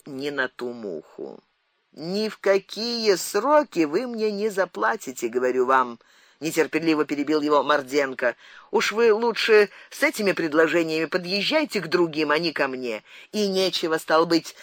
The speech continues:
нам ни слов, ни времени тратить понапрасну. Прощайтесь, я спать хочу».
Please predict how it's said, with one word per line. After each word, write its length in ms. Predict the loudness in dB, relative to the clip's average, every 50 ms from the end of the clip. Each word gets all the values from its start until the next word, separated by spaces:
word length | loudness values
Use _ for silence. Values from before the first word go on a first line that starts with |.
| -20 -16 -2
нам 320 | 2 4 4 4 4 0
ни 100 | -4 -4
слов, 400 | -6 -6 -2 0 2 2 2 0
ни 120 | -2 -4 -4
времени 300 | -2 -2 -2 -2 -4 -4
тратить 380 | -2 0 0 0 -2 -4 -8
понапрасну. 640 | -6 -4 -2 -2 -4 -2 -2 -2 -2 -2 -4 -4 -4 -2
Прощайтесь, 1080 | 0 0 0 0 -2 -6 -6 -2 -2 -2 -2 -2 -4 -4 -4 -4 -4 -4 -8 -10 -12 -16 _ -8
я 240 | -4 -4 -4 -4
спать 360 | -6 -6 -4 -4 -4 -4 -4 -8
хочу». 440 | -12 -14 -12 -14 -16 -16 -18 -20